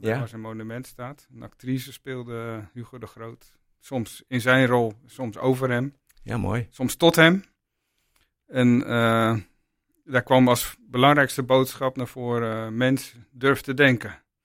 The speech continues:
Speaker 1: Ja.
Speaker 2: Is dat, eh, zou jij het ook zo samenvatten, wat, eh, Hugo de Groot, eh, zeggen heeft?
Speaker 1: Eh,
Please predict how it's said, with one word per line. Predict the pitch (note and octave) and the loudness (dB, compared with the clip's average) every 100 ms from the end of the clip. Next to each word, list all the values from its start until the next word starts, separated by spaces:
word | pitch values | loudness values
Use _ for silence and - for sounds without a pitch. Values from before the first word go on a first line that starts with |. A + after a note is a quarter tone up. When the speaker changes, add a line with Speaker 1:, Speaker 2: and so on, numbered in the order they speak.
| _ _ _ | _ _ _
Speaker 1:
Ja. | B2 B2 _ _ | -20 -20 _ _
Speaker 2:
Is | B2+ | -8
dat, | C3 A#2 B2+ | -6 -4 -2
eh, | A#2+ A2+ - | -2 -2 -6
zou | _ C3 C3+ | _ 4 6
jij | |
het | C3+ | 6
ook | D#3 D3+ | 4 2
zo | E3+ | 0
samenvatten, | E3+ D#3+ D#3+ D#3 D#3+ D#3 E3+ D#3+ | 2 2 2 0 -2 -6 -8 -12
wat, | C#3 C3 B2+ | -14 -16 -8
eh, | |
Hugo | C3 C3+ | -8 -6
de | C3 B2+ | -8 -8
Groot, | C3 C3 - | -8 -10 -10
eh, | C3 A#2 - _ | -12 -12 -16 _
zeggen | D3 B2 B2+ | -6 -6 -6
heeft? | D3+ D#3 D3 C#3+ C3+ | -4 -4 -4 -4 -4
Speaker 1:
Eh, | A#2+ | -4